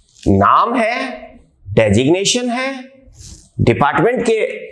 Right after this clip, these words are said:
एट्रीब्यूट्स क्या है? लोकेशन है, डिपार्टमेंट आईडी है, डिपार्टमेंट नेम है, सीधी सी बात है।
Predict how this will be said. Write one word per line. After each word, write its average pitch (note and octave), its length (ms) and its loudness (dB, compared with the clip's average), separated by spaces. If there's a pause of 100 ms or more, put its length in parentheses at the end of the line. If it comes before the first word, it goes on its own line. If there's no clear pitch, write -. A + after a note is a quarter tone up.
(840)
एट्रीब्यूट्स F3 540 2
क्या D#3 160 0
है? E3 280 -2 (520)
लोकेशन F3 640 2
है, A#3+ 220 -6 (380)
डिपार्टमेंट A#2 640 0
आईडी A#3 300 -2
है, C4 240 -6 (340)
डिपार्टमेंट A#2+ 500 0
नेम G3 240 0
है, - 80 -8 (100)
सीधी E3 340 0
सी G3 140 2
बात F#3+ 260 -2
है। G3 60 -6